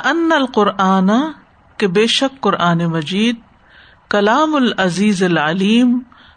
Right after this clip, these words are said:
العزیز العلیم ہستی کا کلام ہے۔ فَلَا يَقْدِرُ غَيْرُ اللَّهِ عَلَىٰ مِثْلِهِ، تو نہیں قادر ہوتے یا نہیں طاقت رکھتے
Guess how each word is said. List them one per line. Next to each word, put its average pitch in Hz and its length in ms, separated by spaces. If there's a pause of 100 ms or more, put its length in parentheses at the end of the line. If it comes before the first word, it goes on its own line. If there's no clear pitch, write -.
(300)
العزیز 185 720
العلیم 175 640
ہستی 165 400
کا 196 260
کلام 151 400
ہے۔ 156 200 (1040)
فَلَا 196 420
يَقْدِرُ 196 720
غَيْرُ 202 320
اللَّهِ 175 560 (160)
عَلَىٰ 165 400
مِثْلِهِ، 190 500 (1200)
تو 214 200
نہیں 208 420
قادر 185 480 (280)
ہوتے 175 360 (680)
یا 190 200
نہیں 196 340 (220)
طاقت 180 440
رکھتے 175 400